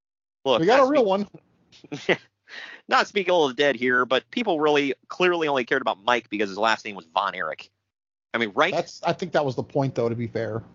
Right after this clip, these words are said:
Speaker 1: Yeah. Well, in his promo, he talks about coming back from his toxic shock syndrome and, uh, recovering.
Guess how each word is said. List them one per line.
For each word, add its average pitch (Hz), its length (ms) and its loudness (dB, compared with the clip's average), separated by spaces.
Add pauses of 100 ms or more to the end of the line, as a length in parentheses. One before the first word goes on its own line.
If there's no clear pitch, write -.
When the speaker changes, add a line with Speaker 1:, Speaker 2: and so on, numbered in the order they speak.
(520)
Speaker 1:
Yeah. 135 420 2 (800)
Well, 156 140 2
in 165 60 2
his 156 120 -2
promo, 247 480 2
he 170 100 -2
talks 196 280 0
about 170 200 0
coming 180 220 -4
back 151 220 4
from 147 140 -4
his 107 100 -4
toxic 143 500 0
shock 131 360 0
syndrome 131 600 -2 (320)
and, 101 300 -2
uh, 92 160 4
recovering. 131 480 -2